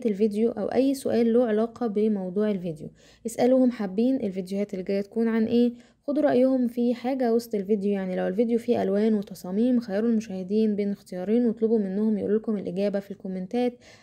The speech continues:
هل مثلًا نعمل التصميم باللون الأحمر ولا باللون الأخضر؟ شاركونا الإجابة في الكومنتات. دي حاجة هتشجع المتابعين والمشتركين والمشاهدين بتوعكم إنهم يتفاعلوا معاكم ويكتبوا لكم كومنتات.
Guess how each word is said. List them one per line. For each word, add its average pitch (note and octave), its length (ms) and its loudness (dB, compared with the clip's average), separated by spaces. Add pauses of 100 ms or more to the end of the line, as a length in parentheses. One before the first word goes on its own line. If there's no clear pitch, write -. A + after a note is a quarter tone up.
هل C4+ 180 2
مثلًا C4 280 0
نعمل G#3 240 -2
التصميم G3 460 -8
باللون F#3 220 -4
الأحمر A#3 380 -2
ولا G3 160 0
باللون G#3 220 2
الأخضر؟ A3 360 -2
شاركونا G#3+ 540 -4
الإجابة G3+ 460 -2
في G3 320 -6
الكومنتات. F#3+ 580 -8 (340)
دي B3+ 140 2
حاجة D4+ 280 0
هتشجع B3+ 500 0
المتابعين G3+ 640 0
والمشتركين G3+ 720 -2
والمشاهدين F#3+ 640 -2
بتوعكم A#3+ 460 -2
إنهم G#3+ 440 2
يتفاعلوا A#3 640 0
معاكم B3 460 -2
ويكتبوا A#3 400 0
لكم A3+ 320 0
كومنتات. A3+ 760 -2